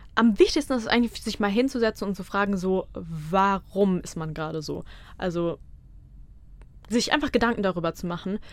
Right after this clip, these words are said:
und sich dann zu denken, "Okay, wie kann ich dieses Problem beheben oder wie kann ich das ändern?" Es muss ja nicht unbedingt ein Problem sein, das hört sich schon so negativ konnotiert an, aber ich denke mir einfach so,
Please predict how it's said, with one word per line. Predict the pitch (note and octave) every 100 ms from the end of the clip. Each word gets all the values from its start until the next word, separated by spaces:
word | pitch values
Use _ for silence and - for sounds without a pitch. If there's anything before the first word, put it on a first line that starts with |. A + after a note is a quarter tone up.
| - -
und | G#3+ G#3 F#3+
sich | G3+
dann | A#3 A#3
zu | A#3
denken, | A3+ A3
"Okay, | A3 A#3+ A#3
wie | G3+ F#3 C4+
kann | - B3+
ich | A#3+
dieses | A3 G#3
Problem | - A3 F#3+ G#3
beheben | F#3 A#3 C4 C4
oder | G#3+ G3
wie | A3+
kann | B3
ich | A3
das | - G3+
ändern?" | - B3 A#3 A#3 - -
Es | G3
muss | C#4
ja | A3
nicht | F#3+
unbedingt | A3+ G3 F#3
ein |
Problem | - F3 F#3+ F3+
sein, | D#3+
das | E3+ G3
hört | F#3+
sich | -
schon | G3
so | F3+
negativ | F#3 F#3 F3 F3+
konnotiert | - F3+ F3 G3
an, | - -
aber | -
ich | -
denke | G#3 G#3
mir |
einfach | F#3+ F#3+
so, | F#3